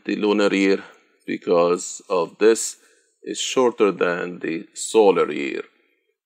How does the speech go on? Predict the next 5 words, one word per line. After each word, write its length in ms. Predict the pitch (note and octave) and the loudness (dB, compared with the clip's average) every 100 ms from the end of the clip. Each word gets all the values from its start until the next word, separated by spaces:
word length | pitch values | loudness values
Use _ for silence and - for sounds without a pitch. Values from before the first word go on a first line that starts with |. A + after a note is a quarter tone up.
| _ - - | _ -20 -10
So 580 | G2 F#2+ G2+ A2 - - | -2 0 0 -2 -6 -6
when 240 | G2 G2 | -4 -2
the 100 | F#2 | -4
hilal 420 | G2 G2 G#2 G2+ G2 | -2 2 2 2 -2
is, 520 | F#2 F2+ F2+ - - | -6 -6 -8 -14 -18